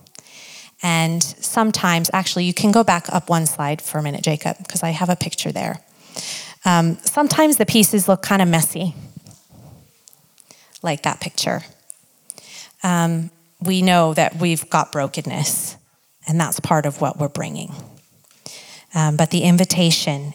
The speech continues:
is to offer all of ourselves to God, especially in those areas where we feel particularly insecure.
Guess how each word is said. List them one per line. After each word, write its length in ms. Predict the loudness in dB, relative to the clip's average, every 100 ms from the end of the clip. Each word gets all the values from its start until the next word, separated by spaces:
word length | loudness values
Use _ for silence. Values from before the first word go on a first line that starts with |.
| -6
is 380 | -6 -4 -8 -12 -20 -8
to 420 | -2 0 0 -4 -4
offer 520 | -2 0 -2 -6 -6 _ _ _ _ _
all 180 | 0 2
of 120 | 2
ourselves 580 | 0 -2 -4 -6 -6 -6
to 120 | -8
God, 340 | -6 -4 -4 -10 _ _ _ -20 _ -20 -20 _ -16 -10
especially 840 | 0 2 2 2 0 0 -4 -14 _ _ _
in 100 | -2
those 220 | 0 2 0
areas 400 | 0 0 -2 0
where 180 | -2
we 160 | -2 -4
feel 260 | -4 -2 -2
particularly 680 | -2 -4 -4 -2 -2 -2
insecure. 680 | -4 -4 -6 -6 -6 -6 -8